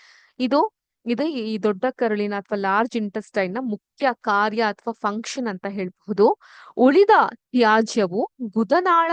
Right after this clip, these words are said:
ಸೇರುತ್ತೆ, ಅಲ್ಲಿ ಅರೆ ಘನ ವಸ್ತೆಯ ಮಲವಾಗಿ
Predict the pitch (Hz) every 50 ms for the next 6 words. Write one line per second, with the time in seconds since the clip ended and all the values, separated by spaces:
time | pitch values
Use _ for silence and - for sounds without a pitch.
0 | 349 - - 247 208 190 175 175 - _ - 226 349 302 233 208 202 196 202 247
1 | 403 494 - _ _ _ _ _ _ _ - 214 220 226 277 415 453 349 247 190
2 | 196 233 226 226 262 330 403 - _ _ _ _ _ _ _ _ _ _ _ _
3 | _ _ _ _ _ _ 202 220 214 208 _ _ - 240 226 214 202 - - 190
4 | 190 196 190 196 202 196 214 208 185 180 185 175 214